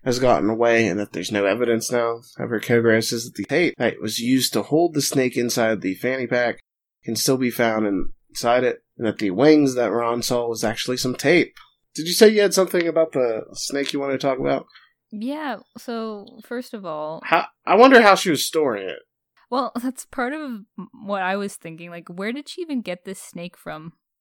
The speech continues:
Speaker 2: Like, 'cause they
Speaker 1: The
Speaker 2: didn't
Speaker 1: sea
Speaker 2: really
Speaker 1: snake sc-, store,
Speaker 2: The
Speaker 1: you know.
Speaker 2: sea snake, yeah, right, right next door to the, <laughs> I don't know, the puffer fish store. Um,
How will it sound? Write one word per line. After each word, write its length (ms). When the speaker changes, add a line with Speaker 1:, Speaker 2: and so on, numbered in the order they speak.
Speaker 2:
Like, 260
'cause 200
they 80
Speaker 1:
The 20
Speaker 2:
didn't 160
Speaker 1:
sea 140
Speaker 2:
really 120
Speaker 1:
snake 360
sc-, 340
store, 520
Speaker 2:
The 80
Speaker 1:
you 60
know. 140
Speaker 2:
sea 220
snake, 320
yeah, 380
right, 400
right 240
next 220
door 380
to 120
the, 360
<laughs> 300
I 100
don't 160
know, 240
the 200
puffer 380
fish 360
store. 460
Um, 560